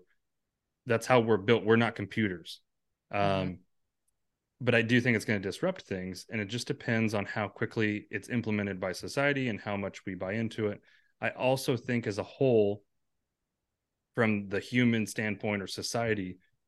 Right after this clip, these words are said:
Speaker 1: we don't want to allow ourselves to become irrelevant, because then what? You know, there's, and we're, we're very quick to, I think people in general are very quick to adapt. So I think it's like,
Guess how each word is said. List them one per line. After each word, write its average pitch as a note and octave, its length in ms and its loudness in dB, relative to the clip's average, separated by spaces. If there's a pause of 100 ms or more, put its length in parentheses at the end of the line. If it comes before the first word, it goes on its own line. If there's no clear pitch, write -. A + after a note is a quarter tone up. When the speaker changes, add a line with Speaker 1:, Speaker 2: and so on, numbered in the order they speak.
(720)
Speaker 1:
we A2+ 100 4
don't B2+ 240 4
want A2+ 360 -2
to - 140 -4
allow G2+ 340 0
ourselves G2 500 -2
to F#2+ 80 -10
become F#2+ 360 -6
irrelevant, E2 640 -10
because F#2 640 -6 (760)
then G2+ 220 -2
what? F2 240 -10 (800)
You A2+ 120 2
know, G2 180 -2 (120)
there's, G#2+ 260 2 (320)
and A#2 200 0
we're, A#2 220 2 (120)
we're A#2+ 160 -2
very B2+ 340 2
quick - 500 -8
to, G#2 600 0 (840)
I C3 60 0
think E3 240 2
people C#3 520 2
in G#2+ 100 2
general A2+ 320 2
are F#2+ 100 -4
very G2+ 220 2
quick - 240 -4
to A2 120 -2
adapt. F2+ 520 -6
So G#2+ 220 2
I G2+ 60 6
think A2 240 0
it's - 220 -4
like, G2 260 -4